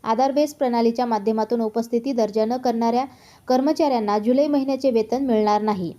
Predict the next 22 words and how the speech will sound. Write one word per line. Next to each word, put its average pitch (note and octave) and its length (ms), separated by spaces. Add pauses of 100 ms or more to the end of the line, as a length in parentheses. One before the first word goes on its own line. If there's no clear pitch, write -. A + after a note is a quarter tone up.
(160)
अशा A#3+ 220
पद्धतीचे C4+ 560
परिपत्रक A#3 640
काही A#3 240
विभागांकडून A3+ 720
जाहीर A3 220
करण्यात G#3 360
आले G3+ 200
असल्याची G#3 380
माहिती A#3 360
समोर A3 360
आली G3+ 220
आहे. F#3+ 280 (640)
तर B3 100
काय D4 260
आहे C#4+ 260
डिटेल्स A#3 440
पाहूया. A#3 420 (760)
सर्व F4 360
सरकारी F4 460
आस्थापनामध्ये B3+ 760
कार्यरत B3 440